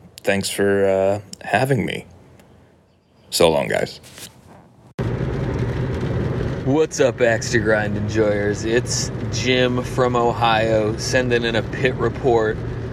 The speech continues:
Speaker 2: Uh, last night, I went and saw the, uh, Knocked Loose Movements, Kubla Khan, and Koyo package,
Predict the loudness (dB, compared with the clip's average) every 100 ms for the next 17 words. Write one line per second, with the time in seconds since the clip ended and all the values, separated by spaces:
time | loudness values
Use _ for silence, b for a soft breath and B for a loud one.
0 | -6 -6 -6 -6 -8 -6 -4 -2 -2 -4
1 | -4 2 2 2 2 2 2 0 -2 -2
2 | -2 -2 -6 -6 -4 -2 -2 -4 -6 -4
3 | -2 0 0 0 -2 -4 -8 -8 -8 -8
4 | -8 -8 -6 -2 -2 -2 -2 -2 -2 -2
5 | -2 -4 0 0 0 -2 0 2 2 0
6 | -2 -2 -4 -6 -4 0 2 2 2 0
7 | 0 -2 -2 -4 -4 0 2 2 2 0
8 | -2 0 0 0 -4 -6 -6 -6 -4 -4
9 | -2 0 2 4 2 2 -2 0 0 2
10 | 0 0 -2